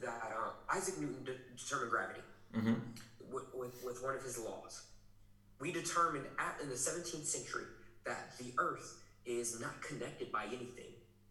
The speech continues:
Speaker 1: Not that it's just round,
Speaker 2: Mm-hmm.
Speaker 1: because that was a couple of years, that was b-, in B C times that it was
Speaker 2: Mm-hmm.
Speaker 1: round,
Speaker 2: Mm-hmm.
Speaker 1: but that it was not connected to anything.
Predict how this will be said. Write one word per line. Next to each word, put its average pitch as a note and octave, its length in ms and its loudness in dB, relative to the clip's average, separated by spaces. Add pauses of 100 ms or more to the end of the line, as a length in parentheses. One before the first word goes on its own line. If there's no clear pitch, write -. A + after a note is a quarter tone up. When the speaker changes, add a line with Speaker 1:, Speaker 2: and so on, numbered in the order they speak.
(280)
Speaker 1:
Not C#3 300 2
that D3 100 2
it's B2+ 160 0
just - 240 0
round, D3 300 2 (220)
Speaker 2:
Mm-hmm. G#2+ 140 4
Speaker 1:
because A#2 220 6
that B2+ 180 0
was C3 140 0
a - 100 -2
couple - 220 -6
of - 160 -12
years, C3 360 2
that - 120 -2
was G#2+ 100 -4
b-, - 140 -10 (160)
in B2 180 -4
B A#2+ 100 -4
C - 280 0
times - 240 0
that - 80 0
it - 100 0
was B2 120 10
Speaker 2:
Mm-hmm. C3 60 12
Speaker 1:
round, - 180 8 (240)
Speaker 2:
Mm-hmm. C3 180 10
Speaker 1:
but - 100 6
that - 140 2 (120)
it A#2+ 60 -2
was B2 160 -2
not - 120 -2 (420)
connected - 380 -4 (260)
to - 160 -4
anything. G2+ 380 -6